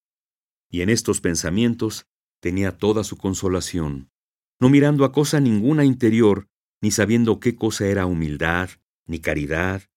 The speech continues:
ni paciencia, ni discreción para arreglar ni medir estas virtudes, sino toda su intención era hacer de estas obras grandes exteriores, porque así las habían hecho los santos para gloria de Dios,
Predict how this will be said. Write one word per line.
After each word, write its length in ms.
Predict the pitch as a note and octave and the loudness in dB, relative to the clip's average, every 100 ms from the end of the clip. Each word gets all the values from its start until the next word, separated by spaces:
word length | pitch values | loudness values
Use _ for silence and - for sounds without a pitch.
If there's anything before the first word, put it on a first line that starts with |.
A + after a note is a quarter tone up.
| _ _ | _ _
ni 120 | F2 | -8
paciencia, 720 | E2+ D#2 - F#2+ G#2 G#2 - G2 | -6 -6 -2 0 0 -2 -4 -2
ni 100 | F#2 | -2
discreción 720 | F2+ - E2+ - B2 C3 B2+ | -2 -2 -2 2 2 2 0
para 200 | A#2 G#2 | -2 -2
arreglar 500 | F#2 D#2 F#2 G#2+ A2 | -2 -2 0 -2 -2
ni 100 | G#2+ | -4
medir 300 | F2 D#2+ F2+ | -2 -2 -2
estas 300 | E2+ E2 D#2+ | -2 -6 -4
virtudes, 680 | E2+ - A2 F#2 F#2+ - _ _ _ _ _ - | -6 -2 0 2 0 -2 _ _ _ _ _ -10
sino 400 | - A#2+ G#2 G2 | -2 2 2 2
toda 260 | B2 D3 D3 | 0 0 0
su 140 | C3+ | 0
intención 840 | A#2+ G2+ F2+ - G#2 G2 F2+ E2 - _ _ | 0 0 -2 -2 0 2 0 -4 -10 _ _
era 340 | A#2 A#2+ B2 G2 | 2 4 4 0
hacer 380 | - G#2+ G#2 | 2 2 4
de 80 | G2+ | 2
estas 320 | G2+ G2+ - | 0 -2 0
obras 400 | G2+ G2+ G2 F#2 | 2 4 2 0
grandes 500 | C#2+ F2+ G2+ G#2+ G2 | -2 -2 0 -2 -2
exteriores, 880 | F2 - - F2+ G2 F#2 E2 - - _ _ _ _ _ - | -4 -8 -4 0 2 2 0 -4 -12 _ _ _ _ _ -10
porque 300 | D2+ - D#2+ | -8 -4 -4
así 200 | - A2 | -2 0
las 220 | A2 G2 | 0 0
habían 260 | F2 F#2+ | 0 2
hecho 220 | G2+ G2+ F#2 | 0 0 -2
los 140 | D#2+ | 0
santos 380 | G#2+ A2+ A#2 - | -2 -2 -4 -6
para 220 | G2+ F2+ | -2 -2
gloria 340 | D#2 F#2 F#2+ | 0 2 4
de 120 | F#2 F2+ | 4 2
Dios, 420 | G#2+ G2+ F2+ | 2 2 0